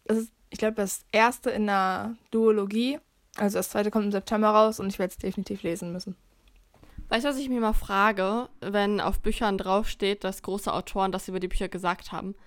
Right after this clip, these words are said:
Speaker 2: Weil ich finde, Sarah J Maas steht ri-, richtig oft bei Büchern drauf. Oder auch J K Rowling, was ich irgendwie gemerkt habe,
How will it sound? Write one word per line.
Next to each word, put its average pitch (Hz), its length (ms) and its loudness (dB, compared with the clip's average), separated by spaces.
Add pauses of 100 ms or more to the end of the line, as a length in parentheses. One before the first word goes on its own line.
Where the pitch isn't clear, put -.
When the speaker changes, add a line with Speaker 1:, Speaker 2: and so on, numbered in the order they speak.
(520)
Speaker 2:
Weil 214 180 4
ich - 120 0
finde, 254 420 0
Sarah 220 380 0
J 214 240 -2
Maas 226 360 0
steht - 260 -6
ri-, 208 120 -4 (100)
richtig - 380 -4
oft - 260 4
bei 185 120 -2
Büchern 180 340 -4
drauf. 180 440 -2 (380)
Oder 202 180 4
auch - 100 0
J 196 160 4
K 208 100 -2
Rowling, 202 640 2
was - 240 -12
ich - 60 -10
irgendwie 226 220 -2
gemerkt 226 360 -2
habe, 240 360 0